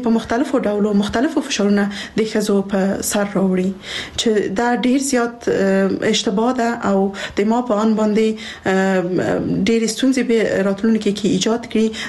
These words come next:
ځکه چې دی، اه، نیمایي برخه د ټولنې نه بې برخې کړې ده او افغان مېرمنې په ډېر سختو شرایطو کې، اه، دچار شوي دي.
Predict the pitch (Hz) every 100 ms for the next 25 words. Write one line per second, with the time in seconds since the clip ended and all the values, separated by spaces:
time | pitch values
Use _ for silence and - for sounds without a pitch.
0 | - 233 226 214 220 180 220 247 233 -
1 | - 185 196 208 240 214 220 254 240 233
2 | 196 202 202 202 214 214 202 185 202 190
3 | 185 190 208 240 233 208 214 208 - -
4 | 196 196 202 - 196 202 226 208 202 214
5 | 214 185 220 214 247 247 208 214 190 220
6 | 240 208 208 214 214 - - 185 180 175
7 | 185 185 185 190 196 - 254 247 220 220